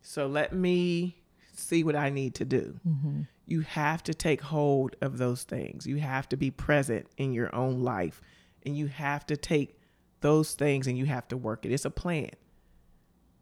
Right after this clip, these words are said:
Speaker 1: And basically, that's what it is, unless you actually go through those,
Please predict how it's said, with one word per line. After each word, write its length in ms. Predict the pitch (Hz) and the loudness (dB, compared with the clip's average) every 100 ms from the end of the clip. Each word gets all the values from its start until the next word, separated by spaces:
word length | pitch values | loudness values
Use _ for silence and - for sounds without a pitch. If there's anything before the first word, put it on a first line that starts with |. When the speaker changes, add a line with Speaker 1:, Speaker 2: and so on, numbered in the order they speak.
| - | -2
Speaker 1:
And 560 | 151 143 135 135 135 - _ _ _ _ _ _ - | 0 2 0 -2 -4 -10 _ _ _ _ _ _ -4
basically, 760 | 147 147 165 143 - 139 135 131 - _ - | 4 4 4 0 0 0 0 -4 -12 _ -2
that's 300 | 139 139 - | 2 2 0
what 120 | 139 | 0
it 120 | 135 | 2
is, 260 | 139 135 131 | 4 4 2
unless 500 | 127 131 135 135 135 | -2 0 2 2 0
you 160 | 139 131 | -2 -2
actually 360 | 117 120 - 127 | -2 -2 -4 -2
go 200 | 139 131 | 0 -2
through 200 | - 120 | -2 -2
those, 420 | 107 107 - | -2 -2 -6